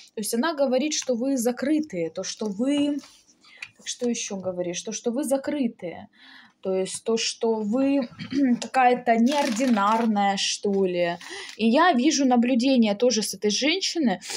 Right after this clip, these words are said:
От этой женщины, да, тут больше, знаете, девочки, как идёт наблюдение,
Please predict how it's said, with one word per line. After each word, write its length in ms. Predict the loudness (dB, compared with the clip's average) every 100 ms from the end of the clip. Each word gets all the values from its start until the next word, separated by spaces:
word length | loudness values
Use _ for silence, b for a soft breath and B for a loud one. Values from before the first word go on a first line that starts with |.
| B
От 140 | 0 2
этой 160 | 2
женщины, 600 | 2 2 0 -4 -2 2
да, 160 | 4 4
тут 160 | 2 2
больше, 360 | 2 0 0
знаете, 360 | 0 0 0 0
девочки, 480 | 2 2 2 -2 -4
как 260 | 0 0 0
идёт 260 | 0 0
наблюдение, 1120 | 2 2 2 0 2 2 2 2 2 2 0